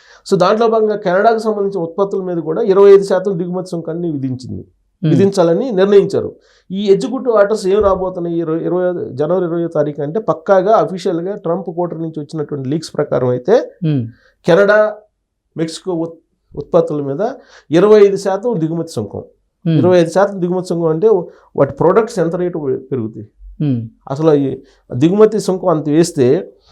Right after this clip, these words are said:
Speaker 1: అసలు వీళ్ళు, ఆ, మీట్ కాగలరా, బిజినెస్ చేసుకోగలరా? అలాగే చైనా ప్రొడక్ట్స్ పది శాతం పెంచారు.
Speaker 2: Hmm.
Speaker 1: అంటే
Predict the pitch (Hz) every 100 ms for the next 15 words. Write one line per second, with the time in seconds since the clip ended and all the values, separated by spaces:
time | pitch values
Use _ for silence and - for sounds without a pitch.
0 | _ 131 175 170 170 165 156 147 135 131
1 | 127 - _ _ 120 123 123 123 117 123
2 | - 127 156 214 214 185 160 151 175 233
3 | - _ _ _ _ _ 143 165 202 202
4 | 190 196 190 170 143 175 247 - _ _
5 | _ _ _ _ _ _ 170 214 220 220
6 | 208 233 240 202 202 202 - 180 190 190
7 | 190 147 107 101 - - _ _ _ 156
8 | 139 113 - - 214 247 220 214